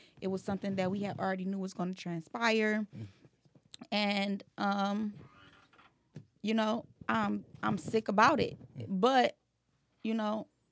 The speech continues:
Speaker 1: if he was here, he would, he would never want me to live my life in a, in a, a box or be sad and down, 'cause that's just not the type of person he ever was.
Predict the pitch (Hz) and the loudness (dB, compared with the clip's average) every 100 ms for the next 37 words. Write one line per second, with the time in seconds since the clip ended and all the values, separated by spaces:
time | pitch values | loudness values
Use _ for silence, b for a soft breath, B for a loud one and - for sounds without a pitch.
0 | _ - 208 269 285 254 262 226 226 - | _ 2 2 4 2 0 0 2 0 -4
1 | 214 254 233 220 - 233 262 233 240 233 | -4 0 0 -2 -4 -2 0 0 0 0
2 | 233 220 220 214 208 202 208 202 202 196 | 0 0 0 -2 -2 -2 -2 0 -2 -2
3 | 202 185 - - 101 98 92 98 - _ | -6 -6 -10 -10 -6 -4 -6 -8 -12 _
4 | _ _ _ - 190 202 - - - 196 | _ _ _ -8 -4 -4 -6 -16 -12 -6
5 | 190 185 - 190 202 196 190 - _ _ | -6 -6 -8 -6 -4 -2 -6 -8 _ _
6 | _ _ _ _ _ _ _ _ _ - | _ _ _ _ _ _ _ _ _ -16
7 | - 202 196 190 190 196 196 190 190 - | -2 2 2 0 0 -2 0 -2 -4 -10
8 | - 208 190 190 208 202 190 196 190 - | -10 -2 -2 -2 -8 -8 -8 -8 -10 -8
9 | 202 202 196 - 180 180 190 180 185 | -8 -6 -8 -6 -6 -6 -4 -6 -8